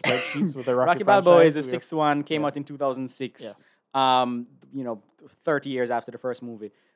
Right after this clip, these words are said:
Speaker 2: Um, uh, uh, and Adrian, you know, she's, she's passed.
Speaker 1: Mm-hmm.
Speaker 2: Rocky, every year on his, on her death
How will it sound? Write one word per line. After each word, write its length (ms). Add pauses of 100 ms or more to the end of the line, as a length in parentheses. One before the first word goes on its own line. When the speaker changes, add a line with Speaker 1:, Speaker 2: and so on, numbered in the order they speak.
(160)
Speaker 2:
Um, 840 (420)
uh, 60
uh, 440
and 320 (300)
Adrian, 720 (300)
you 120
know, 280
she's, 260 (100)
she's 220
passed. 600
Speaker 1:
Mm-hmm. 200 (580)
Speaker 2:
Rocky, 640
every 240
year 240
on 140
his, 180 (140)
on 120
her 120
death 340